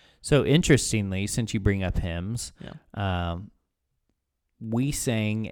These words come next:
Speaker 1: a hymn in church not too long ago.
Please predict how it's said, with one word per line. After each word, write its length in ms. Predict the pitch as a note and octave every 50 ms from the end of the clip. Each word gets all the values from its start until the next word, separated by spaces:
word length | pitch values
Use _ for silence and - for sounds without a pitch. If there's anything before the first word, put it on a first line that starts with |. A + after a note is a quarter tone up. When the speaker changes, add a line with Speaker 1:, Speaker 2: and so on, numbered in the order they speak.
| -
Speaker 1:
a 500 | - G2+ G2 G2 F#2+ F#2+ G2 G2 F#2 F#2 - _ _ _ _ _ _ -
hymn 720 | - - - B2+ A#2+ A2 G2+ G2 G2 G2 G2+ G2+ G2+ G#2 - _ _ _ _ _ _ _ _
in 240 | - A2+ G#2+ G2+ G2+
church 560 | - - A#2 G#2 G2+ G2 F#2+ - - - -
not 320 | G#2+ G#2 G2+ - - -
too 220 | - A2+ G#2 G2 F#2
long 280 | F2+ E2+ F2 F2+ F2+
ago. 600 | F2 E2 E2+ F2 D#2 - A#2+ - - G#2 G#2 -